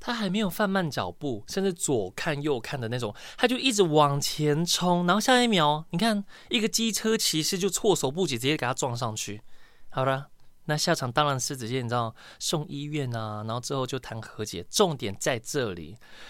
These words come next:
他们和解几次你们知道吗？他们和解四次，但是都没有结果，就无解这样子。因为那个妇人要求这个机车骑士赔偿二十五万，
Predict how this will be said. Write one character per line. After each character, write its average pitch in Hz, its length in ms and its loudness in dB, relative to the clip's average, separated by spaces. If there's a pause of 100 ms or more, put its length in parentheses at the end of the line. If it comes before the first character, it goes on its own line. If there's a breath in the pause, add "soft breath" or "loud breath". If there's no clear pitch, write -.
(160 loud breath)
他 - 160 -2
们 180 140 2
和 117 320 -4
解 107 260 -6
几 90 220 -10
次 117 240 -8
你 104 100 -6
们 90 140 -10
知 - 140 -6
道 104 160 -2
吗？ 85 180 -8 (140)
他 - 80 -8
们 147 100 -4
和 110 420 -2
解 104 320 -6
四 - 360 -8
次， - 340 -4
但 151 160 0
是 139 140 -6 (160)
都 147 240 2
没 120 300 -4
有 107 280 -4 (220)
结 104 340 -2
果， - 400 -8
就 190 200 0
无 123 240 -4
解 110 240 -4
这 139 100 -2
样 120 100 0
子。 - 60 -6
因 190 120 0
为 202 100 4
那 202 80 2
个 175 100 0
妇 190 240 -2
人 120 260 2 (360 loud breath)
要 190 280 4
求 139 220 0
这 170 100 -2
个 160 80 0
机 170 320 -4
车 160 220 -2
骑 - 200 -4
士 147 180 -2
赔 - 280 -6
偿 120 240 -8 (100)
二 175 140 -2
十 - 340 -4
五 113 240 -6
万， 123 300 -6